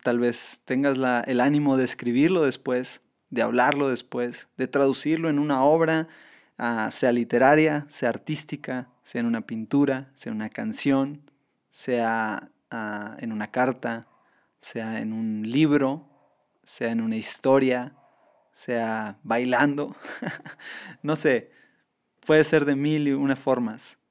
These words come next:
esa expresión. Pero no va a, no va a suceder nunca si no somos conscientes de eso que nos está impulsando, animando, deteniendo, fortaleciendo, tal vez atemorizando también.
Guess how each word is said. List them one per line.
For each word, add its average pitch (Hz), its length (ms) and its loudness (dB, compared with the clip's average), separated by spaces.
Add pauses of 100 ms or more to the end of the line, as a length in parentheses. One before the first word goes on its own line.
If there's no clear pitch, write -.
esa 127 180 -6
expresión. 113 640 -8 (600)
Pero 131 180 2
no 147 180 6
va 165 220 6
a, 160 60 0 (180)
no 147 220 2
va 165 160 6
a 156 40 2
suceder 135 540 0
nunca 131 480 -4 (280)
si - 160 -6
no 120 140 -2
somos 123 280 -4
conscientes 110 760 -10 (280)
de 120 400 0
eso 202 240 -2
que 131 120 -6
nos 120 200 -4
está 123 540 -4
impulsando, 127 720 -2
animando, 123 640 0
deteniendo, 127 800 2 (920)
fortaleciendo, 135 1080 2 (480)
tal 120 180 0
vez 120 380 0
atemorizando 123 800 -2
también. 107 460 -10